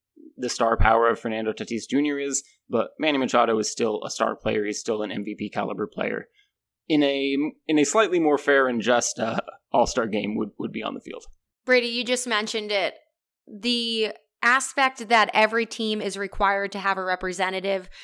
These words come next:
Speaker 2: obviously their rationale most likely behind it is the fact that this is supposed to bring the whole league together. It's supposed to bring all the fans together. So they want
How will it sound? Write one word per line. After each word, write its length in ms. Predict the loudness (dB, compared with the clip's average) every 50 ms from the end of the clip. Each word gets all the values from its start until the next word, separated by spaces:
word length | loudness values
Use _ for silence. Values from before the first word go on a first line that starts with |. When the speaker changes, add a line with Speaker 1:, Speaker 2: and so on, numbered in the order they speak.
| -20 -20 -6 2
Speaker 2:
obviously 840 | 4 6 6 6 4 0 -2 -4 -4 -4 -2 -2 0 -2 -2 -4 -6 -10 _ _ _ -4
their 300 | 0 2 2 2 2 -2
rationale 800 | -4 -4 0 2 4 4 2 2 -2 0 2 4 4 4 2
most 260 | 2 -2 -4 -4 -2
likely 260 | -2 -4 -2 -2 -4 -4
behind 380 | -4 0 2 2 2 2 2
it 120 | 0 0 0
is 180 | 0 -2 -2
the 100 | -4 -6
fact 320 | -2 2 2 2 2 0 -2
that 140 | -4 -4
this 180 | -2 -4 -6 -6
is 80 | -8 -8
supposed 240 | -6 -8 -6 -6
to 80 | -8 -8
bring 300 | -6 -6 -6 -4 -6 -8
the 80 | -8 -6
whole 200 | -6 -6 -4 -4
league 220 | -4 -6 -6 -6
together. 440 | -6 -4 0 0 0 0 0 -2 -4
It's 140 | -6 -8 -8
supposed 220 | -10 -8 -8 -8
to 60 | -8
bring 160 | -8 -8 -6
all 100 | -6 -6
the 80 | -8 -8
fans 380 | -6 -6 -4 -4 -4 -6 -8 -8
together. 460 | -8 -6 -4 -4 -2 -2 -4 -6 -8 -14 -20 -20 -20 _ _
So 140 | -12 -2 2
they 120 | 4 4
want 300 | 6 6 4 4 2 0